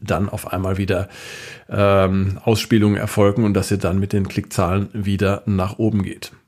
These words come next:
Eine wichtige Meldung, wenngleich f-, sie von den Auswirkungen her wohl überschaubar sein dürfte, ist, äh, die, ja, der Abschluss, äh, der Umstellung auf Mobile First Indexierung.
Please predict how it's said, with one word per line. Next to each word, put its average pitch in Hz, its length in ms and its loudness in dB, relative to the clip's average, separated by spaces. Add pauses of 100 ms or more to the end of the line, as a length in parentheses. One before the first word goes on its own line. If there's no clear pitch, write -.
(1080)
Eine 110 220 4
wichtige 151 500 0
Meldung, 160 760 2 (160)
wenngleich 95 840 -2
f-, - 240 -12
sie 98 200 -2
von 101 160 -2
den 98 100 0
Auswirkungen 107 540 -4
her 107 200 0
wohl 101 140 -2
überschaubar 104 640 0
sein 95 480 -4
dürfte, 110 580 2 (720)
ist, - 420 0
äh, 101 400 4
die, 101 420 2 (160)
ja, 98 160 0
der 101 140 -2
Abschluss, - 560 -4 (500)
äh, - 0 -
der 98 720 -2
Umstellung 120 400 2
auf 107 320 -2
Mobile 117 440 4
First 214 460 -2
Indexierung. - 880 -8